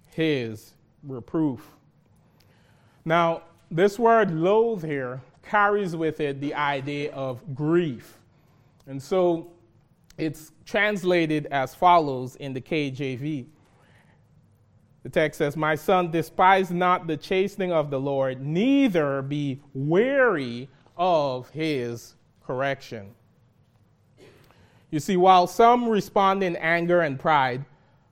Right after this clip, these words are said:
others simply faint under the trials.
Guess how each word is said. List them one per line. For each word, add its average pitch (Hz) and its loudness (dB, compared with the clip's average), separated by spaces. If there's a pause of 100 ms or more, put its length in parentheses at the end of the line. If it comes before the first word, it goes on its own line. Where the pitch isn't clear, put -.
(120)
others 185 8
simply 175 0 (120)
faint 208 -6 (180)
under 143 -6
the 120 -10
trials. 120 -4